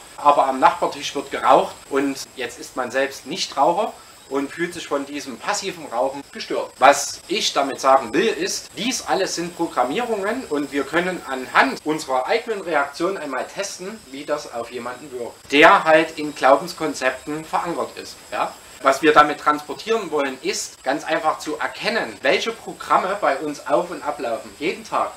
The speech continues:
Wir können dafür, äh, noch zahlreiche andere Beispiele anführen, weil die Welt, die uns umgibt, ist tausendfach mit Programmierungen umgeben. Also wir sind getriggert, wir sind programmiert. Die nächste Programmierung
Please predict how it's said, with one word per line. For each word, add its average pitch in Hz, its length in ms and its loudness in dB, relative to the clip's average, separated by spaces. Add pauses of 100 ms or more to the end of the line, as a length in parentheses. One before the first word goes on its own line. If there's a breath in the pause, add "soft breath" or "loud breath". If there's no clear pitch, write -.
Wir 117 100 -6
können 160 220 -2
dafür, 147 600 0
äh, 120 360 -4
noch 117 200 -8
zahlreiche 165 540 2
andere 175 240 -8
Beispiele - 560 -4
anführen, 185 460 -4
weil 131 160 2
die 120 160 -10
Welt, 220 340 2 (400)
die 135 100 -6
uns 202 220 -2
umgibt, 175 440 -8 (360)
ist 156 400 0 (340)
tausendfach 196 720 2
mit 147 240 -8
Programmierungen 151 840 -2 (160)
umgeben. 147 460 4
Also 117 320 -4
wir 202 300 4
sind 185 400 0 (120)
getriggert, 208 560 0
wir 147 120 0
sind 175 260 -4
programmiert. 143 640 0
Die 254 120 -4
nächste 196 360 2
Programmierung 208 840 0